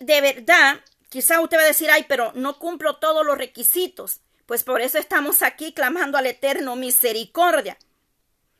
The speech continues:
Es por, es probablemente que no todos los ideales expuestos aquí se cumplan en ninguna esposa y madre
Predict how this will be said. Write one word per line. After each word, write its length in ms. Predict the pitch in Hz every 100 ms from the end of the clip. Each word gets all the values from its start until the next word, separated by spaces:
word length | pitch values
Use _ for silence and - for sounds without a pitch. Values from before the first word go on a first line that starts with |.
| _
Es 140 | - 190
por, 360 | _ 320 302 -
es 180 | 269 -
probablemente 920 | 330 320 320 320 320 320 339 320 285
que 100 | 302
no 220 | 294 294
todos 260 | 330 330 311
los 240 | 285 277
ideales 580 | 277 262 294 330 240 247
expuestos 520 | 247 - 294 294 269
aquí 240 | 254 247 294
se 220 | - 262
cumplan 520 | 370 415 - 233 196 _ _ _ _ _ -
en 200 | 294 269
ninguna 500 | 269 240 277 254 233
esposa 720 | 240 - 294 311 - 247 -
y 100 | 240
madre 460 | 220 320 349 -